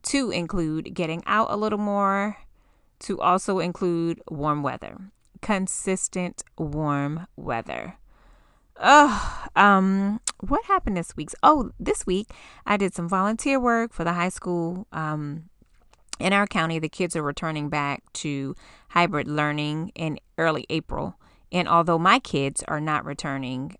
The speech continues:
I do run a committee on the P T S A. I have told y'all about that before. And so we asked our families, um, to donate water for the students. So when they return,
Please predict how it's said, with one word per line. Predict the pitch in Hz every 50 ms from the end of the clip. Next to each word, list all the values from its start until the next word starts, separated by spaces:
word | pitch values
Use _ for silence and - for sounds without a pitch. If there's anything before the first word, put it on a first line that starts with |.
| _
I | - 156 160 156
do | 143 - 165 165 170
run | 160 175 147 139 143
a | 143
committee | - - 151 147 143 143 147 143
on | 143 131 127
the | 131 -
P | - - 165
T | - - 156 139
S | 139 156 - -
A. | 214 208 208 214 220 - -
I | - 156
have | 175 - 160 -
told | _ - 233 214 208 220
y'all | 208 196
about | 196 196 196 196 190 -
that | 190 185 -
before. | 185 180 - - 185 180 180 185 - - - - - - -
And | - - 160 165 -
so | - - 170 147 143 139 143 143 143 139 -
we | - 160 175 - - -
asked | - 165 160 160 165 - - - - -
our | 151 151 147 151 156
families, | - 254 262 285 269 208 156 131 131 165 208 226 - - - - - - - - - - - _
um, | - 165 160 156 151 151 147 147 143 151 165 - - _ - -
to | - 226 214
donate | 170 180 170 180 175 165 160 -
water | 160 160 151 143 147 143 151
for | - - 151
the | 139 147
students. | - - - 165 143 127 95 - - - -
So | - - - 170 147
when | 143 151
they | 156 165
return, | 170 185 190 - - 147 135 135 139 156 196